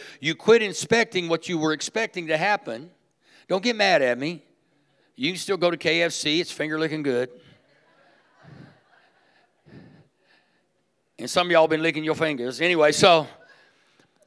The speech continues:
what happens is we quit inspecting.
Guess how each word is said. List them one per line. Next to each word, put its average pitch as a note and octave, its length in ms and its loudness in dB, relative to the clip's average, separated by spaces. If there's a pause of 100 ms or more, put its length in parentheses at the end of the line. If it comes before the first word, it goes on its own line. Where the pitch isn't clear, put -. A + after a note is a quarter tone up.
(1040)
what F3+ 220 2
happens A#3 600 0
is E3+ 360 0
we E3 180 2
quit - 500 0
inspecting. E3+ 1000 -2